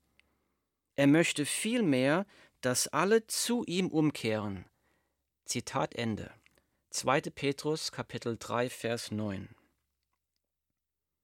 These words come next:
Und weil Gott nicht will, dass ein Mensch verloren ist auf Ewigkeit in der Hölle, deshalb hat Gott seinen Sohn Jesus Christus in die Welt geschickt,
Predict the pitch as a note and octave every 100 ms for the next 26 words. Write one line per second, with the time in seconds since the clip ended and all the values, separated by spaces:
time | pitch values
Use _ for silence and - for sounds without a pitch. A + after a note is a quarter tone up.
0 | _ _ - D3+ D3+ D#3 C3 G3 - F#3
1 | D#3 - C3+ C#3+ B3+ G3+ C3 B2 - _
2 | _ _ _ _ _ _ - C#3 C#3 -
3 | C3+ C3+ C#3 F3 G3 D#3+ - - - _
4 | _ _ _ _ _ _ _ _ _ _
5 | _ _ _ _ _ - D3+ D#3 G#3+ G#3
6 | D3+ C3+ - C3+ - G#3 E3+ - - C#3
7 | A#2 A#2+ B2+ - B3 C3+ B2 G3 G#3+ _
8 | _ _ _ F3+ A3+ - G#3 A3 F3+ -
9 | - - _ _ _ - C#3+ - - G3
10 | - - D#3+ D#3 D3+ D3 - - F3 E3
11 | C#3+ A#2 D3 E3+ D#3 D#3 - - D#3 -
12 | C3 B2+ - C3+ B2+ B2+ C3+ - B2+ -
13 | G2+ _ -